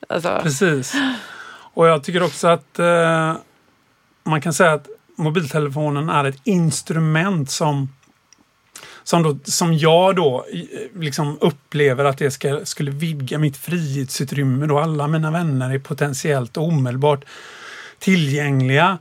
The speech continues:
Speaker 1: Du är tillgänglig om dina barn behöver dig helt plötsligt.
Speaker 2: All världens
Speaker 1: Ja.
Speaker 2: musik, all världens kunskap, några, bara några fingertryck bort. Och det är ju
Speaker 1: Mm.
Speaker 2: den här liksom omedelbara gratifikationen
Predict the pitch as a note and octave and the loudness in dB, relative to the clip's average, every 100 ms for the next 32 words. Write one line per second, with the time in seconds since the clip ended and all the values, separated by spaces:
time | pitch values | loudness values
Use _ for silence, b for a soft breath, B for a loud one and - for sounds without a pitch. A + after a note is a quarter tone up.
0 | B B E3+ A3+ C4+ C#4 C#4+ A#3+ G3 F3 | B B 4 6 6 4 4 4 4 2
1 | F3 F3+ F#3+ F#3+ D#3 F#3 A#3 A#3 A#3 G3 | 0 0 0 0 2 4 4 4 4 4
2 | E3 E3+ F#3 F3 E3+ F3 F3 - - E3 | 2 -2 -2 -2 -2 -4 -6 -8 -8 -8
3 | - - - - F#3 E3+ F#3 D#3 D#3+ D3 | -10 -16 -12 2 4 4 2 0 0 2
4 | F#3 F#3+ G3+ G3+ G#3 G#3+ G3+ - - G#3 | 4 6 8 8 8 4 2 -4 0 4
5 | F#3+ E3+ E3 E3+ D3 C#3+ - - F#3+ F3 | 4 2 2 2 2 -2 -4 0 2 4
6 | D3 C3 - E3+ E3+ F3 E3+ D3 C#3 D#3 | 2 -2 0 0 2 2 2 0 0 4
7 | G3+ F3+ E3 F3 D#3 G#3+ F3+ C3+ B2+ - | 6 6 4 0 0 2 2 0 -2 -6
8 | D#3 - D3 G3 G#3 G#3 G3+ G3 E3 F3 | -8 -4 -2 0 0 2 6 6 4 4
9 | E3 C#3 D3 - C#3+ - G3+ E3+ C3 C#3+ | 4 2 -4 -2 -2 0 2 2 2 2
10 | F3+ D3 C3 C#3 C#3 - - - C#3+ - | 4 6 4 2 -2 -4 -14 -4 -4 2
11 | A3+ C#3+ C#3+ C3+ | 2 2 0 2